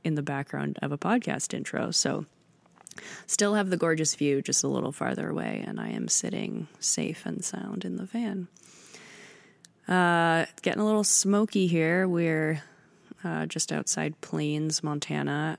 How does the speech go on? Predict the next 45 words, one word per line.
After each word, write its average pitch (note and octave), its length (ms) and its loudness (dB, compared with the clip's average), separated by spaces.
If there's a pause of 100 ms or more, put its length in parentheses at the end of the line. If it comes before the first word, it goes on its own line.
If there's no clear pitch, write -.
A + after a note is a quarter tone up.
I D#3+ 60 -4
have D#3+ 140 -2
to E3 80 -4
say, C#3+ 160 0
we C#3 80 2
haven't D3 420 -2
been D3 300 0
super D#3 320 -2
affected D#3 420 -6
by D3+ 140 -2
smoke D#3 420 0
or D3+ 100 -2
fires D3 480 -4
yet, D3+ 240 -2
but C#3+ 140 -8
I C#3+ 80 -4
know, C3+ 560 -4 (580)
uh, D3 160 -2
fires C#3 600 -2
are C3+ 300 -4
ravaging C3 800 -4
so C#3 880 0 (100)
much C#3+ 420 -6
of D3 200 -4
the C#3+ 80 0
West C#3 400 -2
right G3 200 -2
now. G#3 300 -2 (800)
And, C#3 480 -2
uh, C3 360 -4
a - 100 -6
lot C#3 200 -6
of C3 220 -8
people C#3 320 -6
that C3+ 100 -4
I C3+ 120 -2
know E3+ 360 6
and C#3+ 180 2
love D3+ 360 0
have C#3 160 -6
been C3+ 100 -2
affected C3+ 600 -4
or C3 120 -2
evacuated. C3 920 -2
And - 380 -8